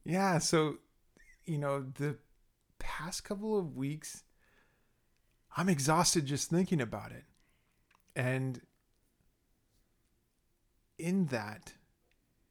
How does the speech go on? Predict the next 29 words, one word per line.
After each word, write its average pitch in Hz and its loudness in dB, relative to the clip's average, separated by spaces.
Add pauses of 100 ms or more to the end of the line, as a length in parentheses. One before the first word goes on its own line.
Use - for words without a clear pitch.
(1600)
kind 147 -4
of 123 -4
spawned 135 0
us 127 -4
getting 135 -4
back 117 -4
into, 117 -8 (240)
get, 143 -8
getting 135 -4
back 120 0
to 127 -6
what 117 -4 (420)
we 120 -4
both 120 -4
like 110 -4
to - -12
do, 117 -8 (1040)
um, 113 -8 (120)
and 120 -10
getting 117 -2
back 117 -2
into 117 -4
refocusing 123 -4 (320)
in 131 -2 (920)
on, 123 -4
um, 120 -6 (160)
finance 135 -2
and 123 -6
money. 131 -2